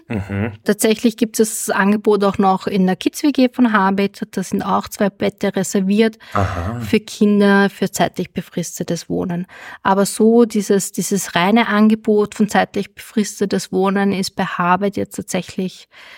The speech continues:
Speaker 2: das erste Mal so.
Speaker 1: Mhm. Und ich glaube auch, ich bin mir jetzt nicht ganz sicher, aber ich glaube auch, dass das in Wien ein einzigartiges Angebot ist, eine einzigartige Möglichkeit, wo wirklich Menschen mit komplexen Behinderungen, ja,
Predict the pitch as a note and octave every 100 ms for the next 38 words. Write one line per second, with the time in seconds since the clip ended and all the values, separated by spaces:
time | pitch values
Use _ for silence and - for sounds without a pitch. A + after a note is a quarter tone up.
0 | - F#3+ - F#3+ F3 - A#3+ F#3 F3+ -
1 | G3 F#3 F#3+ - A#2 G2+ F#2 G2 A#2+ -
2 | _ - - - - - A2+ A2 - F#2+
3 | E2+ A2 C#3 - F#2+ F#2 B2 D#3 - -
4 | A2+ - A#2+ A2 - A#2+ - A2 G#2 -
5 | - C3+ - - A2 G2 F#2+ G#2+ B2+ A#2
6 | - B2 B2 - A2 G2+ G2+ A#2+ C#3+ C#3+
7 | - - - _ _ - A2 G#2+ G#2+ B2
8 | A#2 G#2+ G2 - G2 G#2+ - G2+ G2+ G2+
9 | G2 F#2 G2+ - G#2 G#2 A#2 - - G#2+
10 | B2+ A#2+ A2 G#2 A#2+ - B2 A2+ G#2+ G#2+
11 | A#2 - G#2+ G#2 - B2+ A#2+ - B2+ G#2+
12 | G#2 - C3 A#2+ A#2+ A#2+ B2+ B2+ B2+ B2
13 | B2+ - - - - _ _ G2 A2 G#2